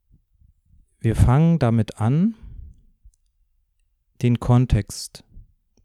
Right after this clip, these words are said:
und die Bedeutung nochmal darzulegen. Es ist etwas Neues. Warum ist das etwas Neues? Weil, wenn wir, wir gucken einfach mal auf den Planeten und schauen mal, was es dort gibt. Und wenn wir in den Osten schauen, dann,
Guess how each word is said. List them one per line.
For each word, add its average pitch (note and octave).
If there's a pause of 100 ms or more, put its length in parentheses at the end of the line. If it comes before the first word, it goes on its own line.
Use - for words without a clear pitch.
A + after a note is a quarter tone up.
und A2+ (100)
die A2
Bedeutung G#2
nochmal G#2
darzulegen. F#2+ (1700)
Es B2+
ist E3+
etwas -
Neues. G#2+
Warum A#2
ist -
das B2+
etwas -
Neues? C3+
Weil, B2+ (540)
wenn B2+
wir, C3
wir B2
gucken E3
einfach C#3
mal C3
auf A#2+
den A2
Planeten G#2+
und C3
schauen A#2+
mal, A#2+
was A#2
es A2+
dort - (160)
gibt. -
Und A2
wenn A#2
wir C#3
in A#2+
den A2+
Osten E3
schauen, A2
dann, A#2